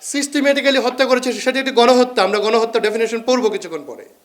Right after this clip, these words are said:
আপনি যদি মানবতা বিরোধী অপরাধ হিসেবে ধরে নেন, সেটির বিচার প্রক্রিয়া কি আমরা পরবর্তী সরকার, যেগুলো আমরা জনগণের বলছি বা সামরিক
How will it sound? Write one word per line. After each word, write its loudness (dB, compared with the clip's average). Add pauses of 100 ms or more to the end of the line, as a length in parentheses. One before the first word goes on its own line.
(1200)
আপনি -4
যদি 0
মানবতা 4
বিরোধী 0
অপরাধ 4
হিসেবে 2
ধরে 4
নেন, -2 (920)
সেটির -2
বিচার -2
প্রক্রিয়া 2
কি 0
আমরা 0
পরবর্তী -4
সরকার, -4
যেগুলো -6
আমরা -6
জনগণের -6
বলছি -8
বা -12
সামরিক -10